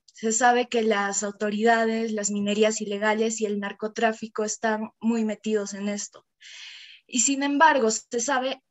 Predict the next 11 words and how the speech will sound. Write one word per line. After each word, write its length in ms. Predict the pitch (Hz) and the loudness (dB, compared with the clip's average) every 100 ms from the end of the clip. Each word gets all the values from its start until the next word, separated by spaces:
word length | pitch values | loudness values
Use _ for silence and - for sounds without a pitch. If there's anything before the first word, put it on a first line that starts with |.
| _ | _
pero 200 | 226 214 | 2 4
el 140 | 214 | 2
Estado 380 | 226 226 247 262 | 0 4 4 4
no 240 | 254 262 262 | 0 0 0
hace 240 | 247 214 | 0 -4
nada 300 | 208 214 208 | -2 0 0
al 100 | 185 | -4
respecto. 680 | 185 196 - 214 208 - 196 | -8 -12 -8 -8 -8 -12 -10
Parece 320 | - 220 233 247 | 2 4 4 0
no 80 | |
importarle. 800 | 240 240 226 208 208 214 190 190 | -2 -2 -2 -2 0 0 -2 -12